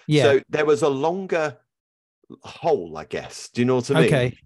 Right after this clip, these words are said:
Speaker 2: there
Speaker 1: right,
Speaker 2: was,
Speaker 1: okay.
Speaker 2: when, when, when the card was attached into the pins,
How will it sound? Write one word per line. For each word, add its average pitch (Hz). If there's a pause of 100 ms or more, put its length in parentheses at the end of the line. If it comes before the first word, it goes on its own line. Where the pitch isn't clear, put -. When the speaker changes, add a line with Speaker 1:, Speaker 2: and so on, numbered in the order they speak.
(140)
Speaker 2:
there 143
Speaker 1:
right, 139
Speaker 2:
was, 131
Speaker 1:
okay. 143
Speaker 2:
when, 165
when, 160
when 170
the 170
card 156
was 135
attached -
into 120
the 104
pins, 82